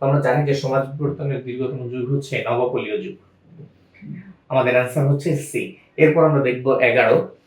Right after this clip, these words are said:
যে সময়ে পশুপালন অর্থনীতির উদ্ভব ঘটে সে সময়টি কোন যুগের?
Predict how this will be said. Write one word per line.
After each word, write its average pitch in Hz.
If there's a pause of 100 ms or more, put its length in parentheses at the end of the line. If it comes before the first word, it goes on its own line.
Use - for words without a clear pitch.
(200)
যে 147
সময়ে 170
পশুপালন 151
অর্থনীতির 139
উদ্ভব -
ঘটে 123
সে 143
সময়টি 147
কোন 165
যুগের? 98